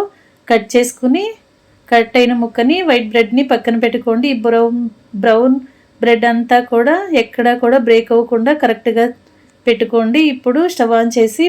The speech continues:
పెనం పెట్టుకుని ఒక టేబుల్ స్పూన్ ఆయిల్ వేసుకోండి. ఆయిల్ని పెనం అంతా స్ప్రెడ్ చేసుకుని మనం కట్ చేసి పెట్టుకున్న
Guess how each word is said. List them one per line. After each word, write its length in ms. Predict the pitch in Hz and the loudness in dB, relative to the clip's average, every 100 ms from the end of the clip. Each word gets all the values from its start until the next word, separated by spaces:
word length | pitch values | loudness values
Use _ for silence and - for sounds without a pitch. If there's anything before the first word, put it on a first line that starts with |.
| 349 | 0
పెనం 260 | 240 233 240 | -2 0 0
పెట్టుకుని 480 | 240 233 240 240 330 415 415 _ _ _ | -2 -2 -2 0 0 -4 -10 _ _ _
ఒక 140 | 220 | 0
టేబుల్ 260 | 240 220 233 | 2 2 0
స్పూన్ 280 | 233 240 233 220 | -2 -4 -2 0
ఆయిల్ 240 | 220 233 226 | 0 -2 -2
వేసుకోండి. 520 | 214 - 226 214 302 294 | -2 -4 -4 -2 2 2
ఆయిల్ని 380 | 226 226 226 294 294 | 2 2 0 -2 0
పెనం 240 | 233 220 226 | -2 -2 -2
అంతా 180 | 220 240 | -2 -4
స్ప్రెడ్ 280 | - 220 214 240 | -2 -2 0 0
చేసుకుని 440 | 226 - 247 320 415 - _ _ _ | 0 0 -2 -2 -4 -14 _ _ _
మనం 180 | 226 247 302 | 0 0 2
కట్ 160 | 226 214 | 0 0
చేసి 180 | 240 233 - | 0 0 -2
పెట్టుకున్న 460 | 214 226 226 220 | -2 0 -2 0